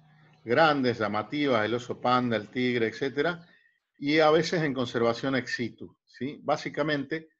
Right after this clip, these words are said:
las ideas de conservación que llegan a, hasta nuestro lugar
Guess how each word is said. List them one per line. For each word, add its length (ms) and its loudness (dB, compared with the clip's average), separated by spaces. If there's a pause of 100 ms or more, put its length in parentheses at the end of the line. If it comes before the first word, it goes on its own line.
(420)
las 180 -2
ideas 340 2
de 120 -2
conservación 840 -2
que 140 -6
llegan 400 0
a, 180 -4
hasta 340 -8
nuestro 540 -8
lugar 560 -2